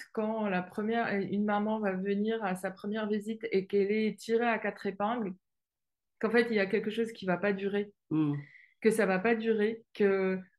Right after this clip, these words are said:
Speaker 1: en fait, au bout de la troisième visite, je vais la voir complètement écroulée,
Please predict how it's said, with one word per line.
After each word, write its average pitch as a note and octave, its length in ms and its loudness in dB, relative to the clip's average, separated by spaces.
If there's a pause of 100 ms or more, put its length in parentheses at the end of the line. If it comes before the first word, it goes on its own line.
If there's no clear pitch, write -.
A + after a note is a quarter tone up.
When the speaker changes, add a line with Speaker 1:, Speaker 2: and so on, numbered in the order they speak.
(100)
Speaker 1:
en G#3 200 -4
fait, A#3+ 240 4
au G3+ 80 -2
bout G#3+ 140 0
de F#3+ 100 -4
la F#3 140 2
troisième A#3+ 580 2
visite, A3 360 -2
je F3+ 200 -4
vais G3 100 0
la G3 200 2
voir A3+ 340 0
complètement B3 500 -2
écroulée, A3+ 680 0